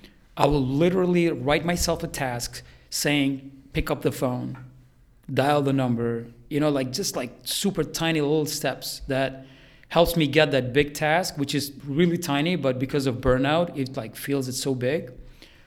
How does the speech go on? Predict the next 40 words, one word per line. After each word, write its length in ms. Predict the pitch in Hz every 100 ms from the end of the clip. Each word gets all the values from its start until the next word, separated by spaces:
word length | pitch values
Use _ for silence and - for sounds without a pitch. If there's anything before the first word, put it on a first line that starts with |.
| - - 113
So 360 | - 147 139 131
that's, 220 | 170 180
like, 160 | 180 151
the 80 | 147
cheat 460 | - - 170 147
thing 320 | - 147 143 131
that, 240 | 131 131
you 80 | 156
know, 100 | 143
that's 160 | 147
how 140 | 151 151
I 80 | 139
cheat 280 | - 156
sort 180 | 143 147
of 100 | 135
myself, 400 | 131 131 - 131
how 140 | 131 131
I, 120 | 127 123 -
um, 480 | 123 120 120 120 139
fool 240 | - 160
myself 420 | 156 139 131 123 131
into 160 | 127
thinking 420 | 131 139 120 123
that, 360 | 123 120 - - - - -
you 120 | - 127
know, 100 | 123
I, 160 | 123
I 80 | 131
can 160 | 131 143
overcome 460 | 127 123 123 - 139
this. 300 | 117 110 -
But 300 | 131 135 127
yeah, 180 | 143 208
it's 100 | 185
definitely 340 | 135 190 156 131
hard, 220 | 147 170
man, 220 | 123 135
and 80 | 135
it's 160 | 131
real. 460 | 135 139 170 120 -